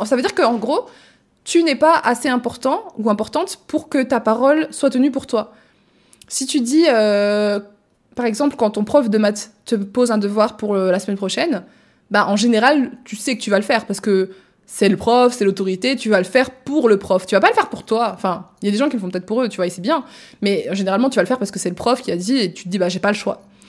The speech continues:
Et ben, en gros, il faut commencer à se dire que pour toi-même, t'as pas le choix non plus. Quand tu te dis, «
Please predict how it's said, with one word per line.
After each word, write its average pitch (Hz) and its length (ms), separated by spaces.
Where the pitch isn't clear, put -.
Et 196 60
ben, 202 100
en 208 80
gros, 254 140
il 330 60
faut 254 100
commencer 214 320
à 233 100
se 185 60
dire 311 200
que 262 240
pour 220 120
toi-même, 277 360
t'as 214 80
pas 247 160
le 247 60
choix 269 140
non 247 120
plus. 247 220
Quand 262 220
tu 233 520
te 233 100
dis, « 247 340